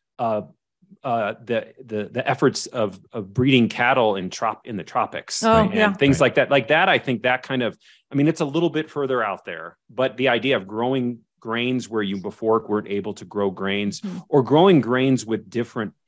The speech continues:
Speaker 1: functionality, like you're seeing higher protein wheat or higher protein oats or whatever. I mean, that type of thinking, I think that resiliency, to Charlie's point, that's what I think. And also, uh, companies that are, are being more,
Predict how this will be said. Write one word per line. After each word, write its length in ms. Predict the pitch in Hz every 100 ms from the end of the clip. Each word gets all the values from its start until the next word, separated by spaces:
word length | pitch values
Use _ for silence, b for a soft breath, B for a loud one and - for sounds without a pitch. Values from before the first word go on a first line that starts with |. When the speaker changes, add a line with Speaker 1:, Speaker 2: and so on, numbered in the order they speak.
| _
Speaker 1:
functionality, 800 | 117 107 - 87 101 117 90 78
like 200 | - 98
you're 80 | 113
seeing 420 | 117 139 127 107 B B B -
higher 440 | - 127 127 120
protein 640 | - 127 117 110 120 104 95
wheat 440 | 101 82 - - _
or 100 | 80
higher 360 | - 120 120 101
protein 580 | - 117 98 - 101 -
oats 480 | 104 98 - - -
or 240 | 107 95 92
whatever. 540 | 101 117 139 104 90
I 40 | 123
mean, 180 | 120 101
that 280 | 117 135
type 260 | - 135 127
of 120 | 127
thinking, 560 | - 123 135 131 95 80
I 120 | 101
think 260 | - 110 101
that 220 | 104 -
resiliency, 880 | 107 98 135 127 113 104 - 101 92
to 120 | - 98
Charlie's 400 | - 107 110 107
point, 340 | 104 90 82 B B B B
that's 260 | 120 120 -
what 80 | 110
I 120 | 87
think. 280 | - 90 -
And 80 | 165
also, 420 | 226 233 180 113 B B B _
uh, 460 | 139 127 113 107 95
companies 580 | - 160 160 135 113 -
that 160 | 117
are, 320 | 101 107 107 -
are 120 | 110
being 300 | 98 123 127
more, 640 | 117 110 107 101 95 95